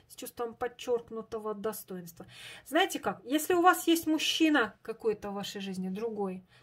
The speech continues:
то обратите, пожалуйста, внимание на него. Вам его показывают. Если мужчины этого нет в вашей жизни, то вам показывают, что вы должны себя вести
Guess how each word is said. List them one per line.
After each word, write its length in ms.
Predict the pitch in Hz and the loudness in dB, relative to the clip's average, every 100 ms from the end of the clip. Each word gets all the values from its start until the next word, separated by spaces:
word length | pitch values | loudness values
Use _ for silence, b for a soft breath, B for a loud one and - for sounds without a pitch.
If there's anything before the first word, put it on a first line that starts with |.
| _ | _
то 160 | 240 | -2
обратите, 400 | 233 240 285 320 | -2 -2 -2 -2
пожалуйста, 380 | 277 233 226 - | 0 -2 -2 -4
внимание 440 | 214 214 220 202 196 | -10 -6 -6 -4 -4
на 80 | |
него. 480 | 196 196 196 180 180 - _ | -4 -4 -6 -8 -12 -18 _
Вам 260 | 214 233 240 | -2 -2 -2
его 280 | 240 226 | -4 -2
показывают. 720 | 208 190 185 175 175 175 170 - B B B - | -2 -2 -8 -12 -12 -14 -14 -18 B B B -12
Если 540 | 208 311 330 294 294 | 0 2 2 2 2
мужчины 420 | 277 277 294 269 | 2 0 0 0
этого 320 | 262 254 247 | 0 0 0
нет 320 | 247 247 339 285 | 0 2 0 2
в 60 | |
вашей 320 | 220 196 - | -2 -2 -6
жизни, 260 | 180 180 190 | -8 -8 -10
то 100 | 185 | -2
вам 140 | 269 | -2
показывают, 520 | 285 240 240 226 220 214 | 0 -2 -2 -2 -2 -2
что 180 | - | -4
вы 180 | 214 233 | -8 -6
должны 540 | 226 220 208 202 214 254 | -2 0 0 -2 -4 -4
себя 320 | - 196 202 | -6 -4 -4
вести 560 | 208 - - 302 349 | -4 -8 -2 0 0